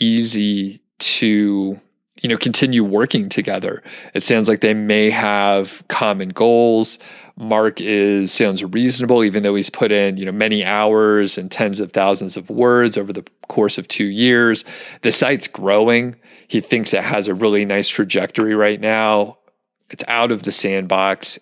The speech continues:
and he's in a position where he can continue running the blog, continue earning the money, and it's a win-win. They're not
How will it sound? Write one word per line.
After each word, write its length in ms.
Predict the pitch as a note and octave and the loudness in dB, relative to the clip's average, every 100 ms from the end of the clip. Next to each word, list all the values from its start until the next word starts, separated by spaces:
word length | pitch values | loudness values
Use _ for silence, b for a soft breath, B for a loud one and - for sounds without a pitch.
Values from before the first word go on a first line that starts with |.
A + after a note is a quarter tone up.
| - | -6
and 480 | G2 F#2+ F#2+ F#2 - B B B | -2 -2 -2 -6 -12 B B B
he's 500 | - A#2 G#2+ G#2 G2 | -6 0 2 2 -2
in 180 | - A#2+ | -2 -2
a 60 | G#2 | -2
position 580 | G#2+ A2 G3+ - G#2+ | 0 2 2 2 0
where 240 | G#2 G2+ G2+ | 0 2 0
he 180 | - - | 0 -4
can 220 | - G#2 | -4 -6
continue 680 | - G2+ - - C#3 C#3 G#2+ | -4 -6 -4 -4 -2 -2 0
running 300 | G#2+ G#2 F#2+ | 0 -2 -4
the 60 | |
blog, 500 | F2+ A2+ A#2 A#2 A2+ - B B _ | -2 2 4 4 2 -4 B B _
continue 520 | A#2+ G#2 - D3 A#2 | -6 -2 0 0 0
earning 280 | G2 G#2+ G2 | 0 0 -2
the 80 | F#2 | -4
money, 580 | F#2 B2 E3 G2 F#2 - b b b _ _ - | -2 0 0 -2 -6 -10 b b b _ _ -6
and 680 | A2+ G#2 G#2 G2+ G2 F#2+ - | 0 2 2 2 -2 -6 -4
it's 200 | A#2+ A2 | -4 -2
a 40 | G#2 | 0
win-win. 640 | A#2+ C3+ G2 A#2 F#2+ F#2 | 2 2 2 0 0 -2
They're 100 | - | -2
not 580 | G#2+ G#2 G#2+ G#2 - - | 0 0 0 -2 -4 -8